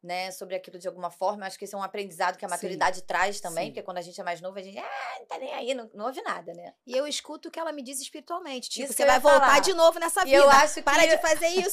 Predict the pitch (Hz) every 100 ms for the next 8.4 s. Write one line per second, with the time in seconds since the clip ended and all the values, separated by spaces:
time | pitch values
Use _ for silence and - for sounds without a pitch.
0 | - 285 269 285 302 302 294 294 302 339
1 | 294 269 254 240 233 240 202 226 254 233
2 | 254 247 302 277 220 220 240 247 254 254
3 | 262 269 262 247 277 254 269 254 254 262
4 | 262 269 254 254 247 262 262 277 262 269
5 | 262 277 262 269 240 262 254 262 262 240
6 | 254 - 269 262 247 233 240 226 214 269
7 | 254 - 285 247 277 277 226 233 226 226
8 | 220 233 226